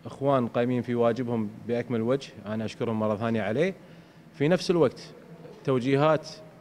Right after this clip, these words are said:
آه، قادة الدول، آه، مجلس التعاون تتجه في الشأن البيئي، وبذلك، آه، نحن في دولة الكويت كنا حريصين على مد، آه، يدنا للمؤسسات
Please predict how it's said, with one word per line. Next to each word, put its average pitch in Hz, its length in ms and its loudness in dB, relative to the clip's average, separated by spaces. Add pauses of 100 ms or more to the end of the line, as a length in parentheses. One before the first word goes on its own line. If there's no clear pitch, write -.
آه، 107 480 -2 (440)
قادة 135 240 4
الدول، 120 440 0 (140)
آه، 98 260 -8 (100)
مجلس 120 260 -4
التعاون 143 600 2 (500)
تتجه 143 460 2 (120)
في 135 320 0
الشأن 127 320 0
البيئي، 113 440 0 (140)
وبذلك، 135 760 2 (640)
آه، 92 320 -10
نحن 131 340 0
في 120 120 -2
دولة 123 280 4
الكويت 139 360 4
كنا 127 240 2
حريصين 131 600 2 (220)
على 131 420 2 (540)
مد، 127 320 0 (220)
آه، 101 400 -6
يدنا 127 500 2 (760)
للمؤسسات 117 760 -2